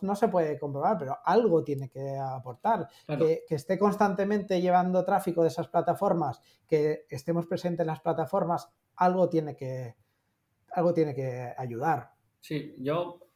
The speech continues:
Speaker 2: ahí sobre todo, o sea, entiendo y, y tengo claro que si es nofollow, eh, no va a traspasar autoridad como, mm, se entendía la autoridad, eh, a lo
Speaker 1: Ya.
Speaker 2: mejor hace siete, ocho años dentro de Google, que era page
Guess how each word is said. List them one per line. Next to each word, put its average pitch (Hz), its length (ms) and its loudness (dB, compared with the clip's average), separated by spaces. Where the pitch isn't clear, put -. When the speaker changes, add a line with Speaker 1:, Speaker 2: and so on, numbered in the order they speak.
Speaker 2:
ahí 147 200 -2
sobre 160 300 0
todo, 180 360 -2
o 135 80 -10
sea, 143 180 -2
entiendo 160 540 -2
y, 127 600 -6
y - 720 -18
tengo 143 260 -2
claro 151 320 -2
que 123 440 -6
si 127 260 -4
es 143 160 -2
nofollow, 160 680 0
eh, 120 200 -6
no 127 140 -6
va 139 100 0
a 143 60 -6
traspasar 143 460 -4
autoridad 135 760 -4
como, 127 600 -6
mm, 127 240 -14
se - 120 -8
entendía 127 440 -2
la 151 80 0
autoridad, 143 600 0
eh, 117 300 -4
a 110 60 -6
lo 113 100 -10
Speaker 1:
Ya. 113 60 -10
Speaker 2:
mejor 131 200 0
hace 143 420 0
siete, 135 320 0
ocho 135 220 -2
años 143 220 -2
dentro 135 260 0
de 127 60 0
Google, 135 320 0
que 135 100 -4
era 127 200 -4
page 123 160 -4